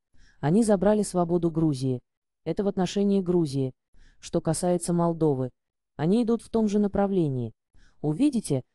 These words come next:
Россия идет тем же путем. Они хотят сделать то же самое и сделают, если Запад не остановит свои разговоры о красных линиях, отметил Зеленский. Президент добавил, что Запад потеряет Молдову через несколько лет,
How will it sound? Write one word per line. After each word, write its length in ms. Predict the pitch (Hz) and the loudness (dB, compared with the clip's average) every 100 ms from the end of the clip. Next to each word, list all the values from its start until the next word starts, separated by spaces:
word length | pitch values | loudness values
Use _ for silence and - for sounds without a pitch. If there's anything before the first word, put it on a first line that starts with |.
| _ | _
Россия 520 | 156 156 - 285 285 | -2 0 0 0 2
идет 220 | 226 247 - | 2 -2 0
тем 200 | 226 220 | -2 0
же 120 | 214 | -2
путем. 440 | 233 - 170 123 - _ _ _ - | -4 -2 -2 -4 -8 _ _ _ -4
Они 200 | 160 202 | -2 0
хотят 360 | 214 226 233 | 0 0 -2
сделать 380 | 190 214 226 214 | 0 2 2 2
то 120 | 220 | 0
же 120 | 202 | 0
самое 460 | 208 214 214 208 208 | 0 2 2 4 2
и 40 | |
сделают, 520 | 196 196 269 185 135 _ _ _ | 0 0 2 2 0 _ _ _
если 320 | 160 208 220 | -2 -2 0
Запад 360 | 220 269 262 254 | 0 0 0 0
не 100 | 220 | 0
остановит 500 | 220 214 214 208 202 | 0 2 2 2 0
свои 260 | 190 190 | 0 0
разговоры 500 | 185 165 170 175 196 | 0 2 2 2 2
о 60 | 185 | 0
красных 440 | 180 175 - 160 | 0 -2 -2 -4
линиях, 480 | 170 180 190 156 - _ _ - | -2 0 0 0 -4 _ _ -8
отметил 480 | 143 185 240 247 | -4 -2 -2 -2
Зеленский. 680 | 214 202 180 139 127 - 117 _ _ _ _ | -2 0 0 -2 -4 -8 -12 _ _ _ _
Президент 580 | - 180 180 190 214 196 | -2 0 0 2 2 2
добавил, 520 | 180 185 240 220 160 - _ _ | 2 2 2 2 -2 -8 _ _
что 220 | - 185 | -8 -4
Запад 340 | 185 214 196 - | 0 0 -2 -4
потеряет 460 | 196 202 202 196 | -4 0 0 0
Молдову 480 | 190 190 196 202 180 | 0 0 2 0 0
через 280 | - 180 175 | -2 -2 0
несколько 460 | 180 175 165 156 156 | 0 -2 -6 -4 -2
лет, 280 | 208 277 | -2 -4